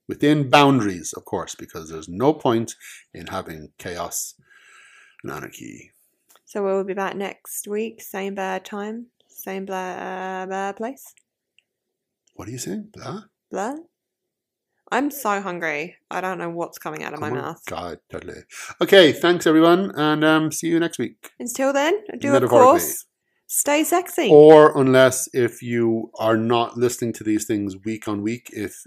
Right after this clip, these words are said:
Speaker 1: maybe you're listening to them, you know, if you got a long, uh, journey and you have been saving a few up, or, you know, if you're coming to this late and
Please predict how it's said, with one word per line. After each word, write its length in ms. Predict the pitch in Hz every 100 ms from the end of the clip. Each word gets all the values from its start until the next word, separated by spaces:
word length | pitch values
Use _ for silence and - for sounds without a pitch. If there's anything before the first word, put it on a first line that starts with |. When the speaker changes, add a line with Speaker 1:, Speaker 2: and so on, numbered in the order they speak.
| -
Speaker 1:
maybe 680 | 110 107 104 107 101 98 -
you're 120 | 104
listening 260 | 107 - 110
to 60 |
them, 460 | 110 110 107 107 110 - -
you 120 | 120
know, 320 | 113 110 107 - - - - - - - - - - _ _
if 220 | 147 -
you 80 | 147
got 160 | 147 135
a 60 |
long, 840 | 127 127 131 139 139 139 139 127 - -
uh, 120 | 139
journey 520 | 123 143 160 123 101
and 220 | 120 117 117
you 260 | 123 117 - - _ _ _ _ _ _ _ -
have 180 | 139 120
been 100 | 123
saving 400 | - 131 131 135
a 40 |
few 220 | 131 147 143
up, 100 | 143
or, 360 | 165 170 175 165
you 100 | 190
know, 240 | 170 165 -
if 160 | 165 156
you're 140 | 165
coming 260 | - 165 170
to 120 | -
this 160 | 170 160
late 260 | 147 180 156
and 220 | 143 139